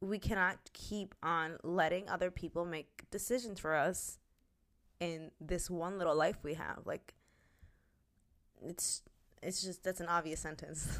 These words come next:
<laughs> I'm gonna leave that there. But I made, like, three little components of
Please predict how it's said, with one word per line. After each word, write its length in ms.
<laughs> 200
I'm 120
gonna 160
leave 200
that 180
there. 200
But 400
I 80
made, 220
like, 300
three 220
little 200
components 600
of 260